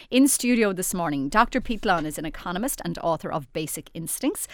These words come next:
Jill Kirby is a personal finance journalist, broadcaster and author. Councillor Keith Redmond,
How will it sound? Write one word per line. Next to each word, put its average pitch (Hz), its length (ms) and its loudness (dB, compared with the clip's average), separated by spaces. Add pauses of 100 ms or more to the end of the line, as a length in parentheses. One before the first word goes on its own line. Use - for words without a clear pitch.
(180)
Jill 214 220 4
Kirby 208 460 0
is 190 120 -2
a 185 40 -8
personal 185 420 -6
finance 165 400 -6
journalist, 165 520 -6
broadcaster 147 600 -8
and 151 180 -10
author. 160 340 -4 (240)
Councillor 339 360 0
Keith - 300 -6
Redmond, 196 460 2